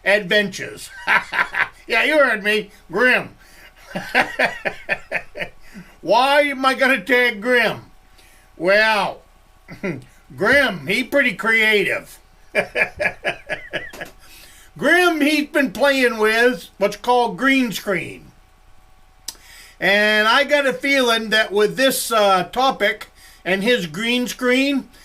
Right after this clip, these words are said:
and doing all kinds of stuff with throwing lightning and explosions and all kinds of stuff, <laughs> I cannot imagine how Grim will do this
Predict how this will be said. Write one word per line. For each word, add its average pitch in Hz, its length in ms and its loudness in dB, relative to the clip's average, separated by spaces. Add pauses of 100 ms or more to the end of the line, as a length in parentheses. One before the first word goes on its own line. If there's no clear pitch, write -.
(160)
and 190 280 -2
doing 240 200 0
all 233 220 2
kinds 226 320 0
of 196 80 -4
stuff 196 320 0
with 160 220 -8
throwing 226 440 0
lightning 214 840 0
and 135 200 -10 (220)
explosions 240 1400 0 (200)
and 175 240 -2 (420)
all 294 300 4
kinds 285 340 0
of 233 100 -2
stuff, 202 540 -2 (320)
<laughs> - 1500 -4
I 202 200 2
cannot 208 420 2
imagine 277 840 2 (720)
how 190 260 2
Grim 233 560 0
will 214 220 2
do 214 260 2
this 269 540 0